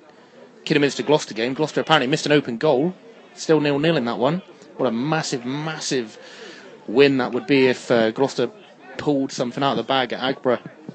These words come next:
Especially with, uh, well, City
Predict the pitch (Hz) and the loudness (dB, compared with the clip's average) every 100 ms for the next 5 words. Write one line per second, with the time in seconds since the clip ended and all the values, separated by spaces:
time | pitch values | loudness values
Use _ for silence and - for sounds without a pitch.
0 | - - _ - - - _ - - - | -20 -20 _ -20 -20 -20 _ -20 -20 -20
1 | _ - - 127 - 123 113 117 104 113 | _ -20 -14 -12 -10 -6 -4 -6 -4 -2
2 | 107 98 - _ _ - - - - - | -2 -4 -10 _ _ -20 -20 -20 -20 -20
3 | - - 120 95 - - - - - - | -18 -8 -6 -8 -12 -20 -20 -20 -16 -6
4 | - 117 120 104 | -2 0 0 -2